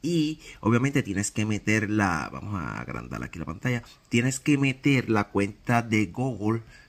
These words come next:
este, mucha gente se pregunta, "¿Por qué tengo que meter la cuenta de Google?". Bueno, pues es que para utilizar el Play Store y bajar las aplicaciones tienes que tener siempre un Gmail registrado.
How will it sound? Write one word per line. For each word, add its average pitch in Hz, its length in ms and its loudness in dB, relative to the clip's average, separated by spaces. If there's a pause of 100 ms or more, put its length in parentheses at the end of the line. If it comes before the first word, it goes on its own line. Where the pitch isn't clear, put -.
(120)
este, 76 560 -6
mucha 95 240 -4
gente 98 180 -2
se 110 100 -6
pregunta, 95 380 -6
"¿Por 92 120 -4
qué 143 80 -2
tengo 180 180 -2
que 170 80 -6
meter 165 200 -2
la 165 80 2
cuenta 160 220 0
de 165 80 2
Google?". 156 200 6
Bueno, 113 220 2
pues 82 140 -2
es - 40 -8
que 101 140 -4
para 98 200 0
utilizar 85 460 -6
el 113 80 -2
Play 120 200 -2
Store 127 380 2
y 117 40 0
bajar 117 180 -2
las 123 80 -2
aplicaciones 127 480 -6
tienes 117 300 -2
que 120 140 -2
tener 117 220 -4
siempre 127 400 -4
un 117 240 -8
Gmail 117 580 2
registrado. 107 680 -2